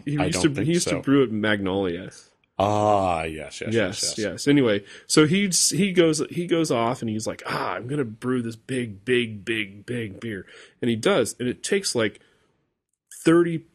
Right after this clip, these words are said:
Speaker 1: no, it takes, like, fifty pounds of hops to get this, this up there. And so normally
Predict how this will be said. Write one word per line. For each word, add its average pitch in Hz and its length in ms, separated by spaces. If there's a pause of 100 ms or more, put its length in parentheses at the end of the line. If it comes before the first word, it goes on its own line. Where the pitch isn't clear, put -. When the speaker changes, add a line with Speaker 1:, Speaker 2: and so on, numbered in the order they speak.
(560)
Speaker 1:
no, 151 200
it 104 80
takes, 180 180
like, 139 140
fifty 190 420
pounds 156 400
of 127 80
hops 131 640
to 127 100
get 123 180
this, - 240 (180)
this 113 200
up 139 140
there. 90 220
And 101 180
so 135 160
normally 139 560